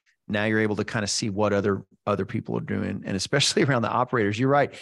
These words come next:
It's incredible with all the technology that we have, podcasts and portals and sending out A C H distributions and,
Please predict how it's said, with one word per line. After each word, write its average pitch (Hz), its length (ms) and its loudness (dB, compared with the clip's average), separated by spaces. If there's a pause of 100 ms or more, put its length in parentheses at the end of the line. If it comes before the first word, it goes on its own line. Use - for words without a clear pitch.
(140)
It's 147 200 0
incredible 175 500 2
with 135 100 4
all 135 140 2
the 131 100 0
technology 123 680 -2
that 113 100 0
we 110 100 0
have, 107 220 0
podcasts 120 640 0
and 101 120 -6
portals 110 520 0
and 95 100 -6
sending 113 280 -2
out 113 120 0
A 110 80 -2
C 113 160 -2
H 107 180 -4
distributions 104 1040 -4
and, 90 180 -8